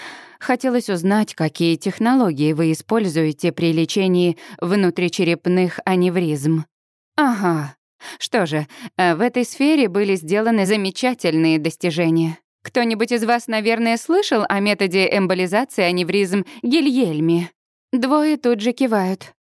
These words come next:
а остальные что-то записывают. Недавние клинические испытания, проведённые в Калифорнии. Знаете, мне расхотелось задавать мой вопрос. Пойду-ка я, пожалуй,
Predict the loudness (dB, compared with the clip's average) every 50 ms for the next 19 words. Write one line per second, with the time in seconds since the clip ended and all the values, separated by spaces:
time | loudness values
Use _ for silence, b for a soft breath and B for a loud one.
0 | _ 0 0 0 0 -2 -2 0 0 0 0 -2 -2 0 2 2 2 2 0 -2
1 | -2 -2 0 0 0 0 0 0 0 -2 -4 -6 -6 -4 -4 -2 -2 -2 -4 -6
2 | -12 -18 -20 _ _ _ -2 0 2 2 2 2 2 0 0 2 2 0 0 0
3 | 0 0 2 2 2 0 -2 -4 -2 -2 -2 -2 -2 -2 -4 -2 0 0 2 2
4 | 2 2 2 2 0 0 -2 0 0 2 2 2 2 0 0 -2 -2 -2 0 0
5 | 0 0 2 2 2 2 0 -2 B B B B B B B B _ _ -2 2
6 | 4 4 4 4 2 0 -2 -4 -2 0 2 2 4 4 4 2 0 -2 0 -2
7 | -2 0 0 0 0 0 2 2 0 0 0 -2 -2 0 2 2 2 2 2 0
8 | -2 -2 -4 -2 0 2 2 4 2 2 0 -2 -2 -4 -4 -2 -2 -2 -2 -2
9 | -4 -6 -10 -14 -16 _ _ _ _ _ _ _ _ _ B B B B B B
10 | B B B _ -4 0 2 2 4 2 2 0 0 -2 -2 0 0 0 0 0
11 | 0 0 0 2 2 2 2 0 0 -2